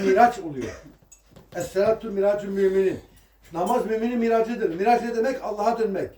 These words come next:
Allah'a yükselmek. E, senin bedenin Allah'a yön dönmüş de gönlün başka şeylerle meşgulsa miraç olmuyor işte. Eğer kalbin de zikrediyorsa maddi ve manevi, yani zahiri ve batini olarak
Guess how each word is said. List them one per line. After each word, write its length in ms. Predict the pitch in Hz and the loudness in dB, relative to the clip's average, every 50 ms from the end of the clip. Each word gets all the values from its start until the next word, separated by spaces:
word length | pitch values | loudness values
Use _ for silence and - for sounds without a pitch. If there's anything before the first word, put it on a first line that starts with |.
| _ _ | _ _
Allah'a 240 | 190 190 196 208 226 | -10 -4 -2 0 0
yükselmek. 500 | 226 220 - - 196 190 185 - - - - - _ _ _ _ _ _ _ _ _ _ _ _ | 0 0 -2 -4 -4 -4 -4 -4 -6 -8 -10 -18 _ _ _ _ _ _ _ _ _ _ _ _
E, 80 | 160 156 | -10 -10
senin 420 | - - - 196 226 254 240 220 | -6 0 0 2 2 2 2 2
bedenin 320 | 226 220 220 226 226 254 | 2 2 4 2 0 2
Allah'a 340 | 240 220 220 220 220 226 233 | 2 0 2 4 4 4 4
yön 240 | 240 240 240 240 226 | 2 2 0 -2 0
dönmüş 340 | 226 226 226 240 233 - - | 0 0 0 0 -4 -4 -4
de 100 | 226 190 | -4 -4
gönlün 520 | - - 190 202 208 226 254 269 240 208 | 0 2 2 2 2 2 0 0 0 0
başka 340 | 208 208 196 - - 214 196 | 0 -2 -2 -4 -6 -10 -10
şeylerle 340 | 202 220 214 214 214 202 202 | -8 -6 -4 -4 -2 -2 -2
meşgulsa 640 | 202 208 190 - - 196 - - 254 302 - - - - _ - | -4 -4 -6 -8 -12 -14 -6 -4 -4 -4 -4 -6 -10 -16 _ -4
miraç 380 | 180 190 196 220 240 240 233 | 0 2 4 6 4 4 2
olmuyor 320 | 226 254 269 220 196 160 139 | 0 -4 -4 -4 -2 -4 -4
işte. 320 | - - - - 92 - - _ _ _ _ _ _ _ _ - | -6 -6 -12 -18 -20 -20 -20 _ _ _ _ _ _ _ _ -6
Eğer 340 | 160 175 220 247 262 254 - | 0 2 4 4 4 2 -2
kalbin 340 | 196 208 226 226 226 294 | 0 2 2 2 0 0
de 120 | 277 240 - | -2 -2 -2
zikrediyorsa 920 | - 277 - - 240 240 - 226 226 214 - - 262 302 311 - - - - _ - | -2 -4 -2 -2 -2 -2 0 0 0 0 0 2 0 0 0 -2 -6 -12 -18 _ -6
maddi 420 | 185 196 202 214 - - 311 294 | 0 0 2 2 2 0 2 2
ve 80 | 262 233 | 2 2
manevi, 380 | 202 202 196 190 185 170 165 | 2 2 0 0 0 -2 0
yani 240 | 170 202 220 226 196 | 0 2 0 0 -2
zahiri 400 | - 208 220 202 202 226 262 269 | -2 0 0 2 2 0 2 2
ve 140 | 269 254 240 | 2 2 2
batini 300 | 220 202 208 208 233 247 | 0 -2 -2 -6 -6 -6
olarak 320 | 226 202 196 247 285 285 | -4 -4 -2 -2 -2 -2